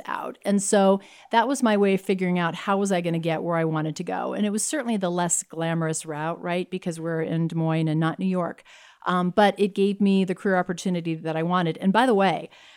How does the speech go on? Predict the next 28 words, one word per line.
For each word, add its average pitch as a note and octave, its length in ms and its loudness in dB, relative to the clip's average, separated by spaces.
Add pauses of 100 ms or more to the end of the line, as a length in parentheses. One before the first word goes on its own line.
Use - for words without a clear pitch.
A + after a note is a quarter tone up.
(100)
I G3 80 0
pushed - 280 -4
really G#3 220 0
hard F#3 220 0
for F3+ 80 -8
that E3 140 -2
job. E3+ 220 -2
When F3+ 120 -2
I G3+ 60 0
graduated F#3+ 640 -2
college, E3 540 -2
um, E3 300 -4
I F3+ 80 -4
started G#3+ 560 -4
working F3 480 -4
at D#3 280 -6
Iowa E3 280 -2
Power G#3 340 -6
first G#3 540 -2 (360)
because G3 280 0
I F3 80 0
could G3+ 160 -4
not F3+ 180 -4
get E3+ 140 -2
into F3 540 0
Meredith G3 340 -2
Corporation, C#3+ 560 -8
but - 100 -8